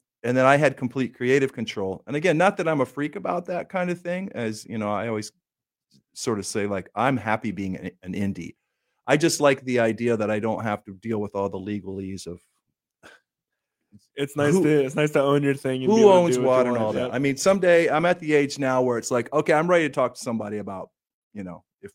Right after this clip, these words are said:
Speaker 1: if we wanna license some of this content or whatever." But if that doesn't happen, it doesn't happen. So I go in and, uh, show 'em the show. They're like, "Oh,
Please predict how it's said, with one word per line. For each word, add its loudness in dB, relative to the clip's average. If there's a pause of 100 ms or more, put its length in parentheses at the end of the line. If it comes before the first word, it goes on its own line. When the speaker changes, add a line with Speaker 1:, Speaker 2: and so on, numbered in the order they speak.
Speaker 1:
if -20
we -12
wanna -10
license -16
some -18
of -20
this -20
content -20
or -20
whatever." -20
But -14 (280)
if -20
that -2
doesn't -8
happen, -20
it -20
doesn't -20
happen. -20 (640)
So 4 (360)
I -4
go 6
in 2 (240)
and, 0
uh, -2 (680)
show 4
'em 2
the -8
show. 0 (1000)
They're -2
like, -4 (100)
"Oh, -2